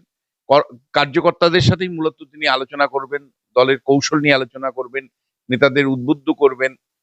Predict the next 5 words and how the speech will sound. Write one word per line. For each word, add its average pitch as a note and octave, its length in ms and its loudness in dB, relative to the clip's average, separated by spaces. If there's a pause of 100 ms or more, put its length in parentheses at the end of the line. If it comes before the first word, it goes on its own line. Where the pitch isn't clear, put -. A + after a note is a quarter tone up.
(480)
কিন্তু G#3+ 180 2
কেন, G#3 300 -2 (200)
আহ, G#3+ 460 2
দুর্গাপুর F#3+ 520 2
শিল্পাঞ্চল? C3 640 -2